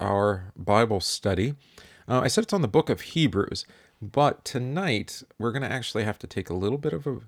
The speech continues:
detour, or as the, uh, uh, the smart Ivory Tower people call it, an excursus.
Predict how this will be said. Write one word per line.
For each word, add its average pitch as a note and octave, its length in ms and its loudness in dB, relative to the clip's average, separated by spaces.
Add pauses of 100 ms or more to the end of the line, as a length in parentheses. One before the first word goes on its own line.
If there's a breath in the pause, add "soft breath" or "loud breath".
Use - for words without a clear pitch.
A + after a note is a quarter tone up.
(420 soft breath)
detour, A2+ 760 2 (240)
or F#2+ 340 2
as F#2 300 2
the, F#2+ 220 2
uh, F#2+ 180 0 (720 soft breath)
uh, F#2+ 120 -4
the F2+ 100 -2
smart A2 300 0
Ivory F#2+ 240 2
Tower A2 280 6
people F#2 280 -2
call F#2 240 4
it, G2 160 4
an G2+ 180 -2
excursus. - 960 0